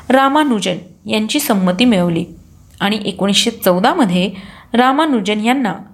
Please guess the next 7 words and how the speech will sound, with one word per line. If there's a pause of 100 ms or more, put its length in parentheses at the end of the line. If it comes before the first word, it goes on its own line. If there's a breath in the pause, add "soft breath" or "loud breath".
(200)
केम्ब्रिज
येथील (300)
ट्रिनिटी
कॉलेजात
प्रवेश
देण्यात
आला.